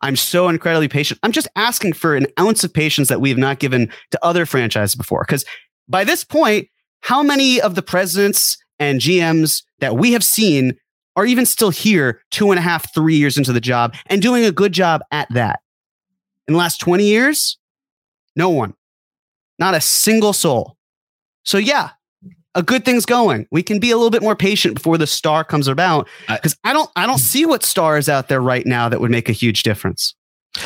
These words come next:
Speaker 2: I have been
Speaker 1: 'Cause we
Speaker 2: critical
Speaker 1: just
Speaker 2: of
Speaker 1: talked
Speaker 2: this.
Speaker 1: about, it's not Zach LaVine.
Speaker 2: Yeah, I, I, I've been critical
Speaker 1: All
Speaker 2: of
Speaker 1: these
Speaker 2: this
Speaker 1: other
Speaker 2: front
Speaker 1: teams are doing great. Sorry, what, just, just, there aren't stars that are on the market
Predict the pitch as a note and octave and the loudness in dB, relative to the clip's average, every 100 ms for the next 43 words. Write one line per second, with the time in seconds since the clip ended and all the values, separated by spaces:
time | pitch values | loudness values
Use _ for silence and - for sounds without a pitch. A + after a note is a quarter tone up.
0 | - - _ _ _ _ _ _ A2 A2+ | -14 -20 _ _ _ _ _ _ -4 -2
1 | G#2 G#2+ A#2+ G#2+ C3+ G2+ G#3+ A#3 F#3+ A3 | 0 0 0 0 0 0 0 0 2 2
2 | G#3+ A#3+ A#3+ G3+ D4+ C4 C4+ - F#3 D#4+ | 2 0 0 0 2 2 0 -2 -2 -2
3 | - - - - - - G#2+ G#2 G#2 A#2 | -6 -14 -10 -8 -8 -4 -2 0 0 0
4 | D3 G#3+ A#3+ A3+ A#3 G#3+ A3+ G#3+ A3 A#3 | 2 2 0 0 0 0 2 0 2 0
5 | A3+ C#4 B3+ _ _ _ _ _ - - | 2 0 -2 _ _ _ _ _ -20 -10
6 | - E3+ D3+ G3 D#3+ G3 - D#3+ - _ | -2 0 0 -2 -2 -4 -2 -4 -4 _
7 | - _ _ _ _ _ _ _ F3+ - | -20 _ _ _ _ _ _ _ -20 -20
8 | _ - G3 G3+ A#3+ - - G#3+ G#3+ F#3 | _ -6 -2 2 0 0 0 2 2 2
9 | F3+ D#3+ D3 C3 G#2+ F#2+ | 2 2 2 0 -2 -6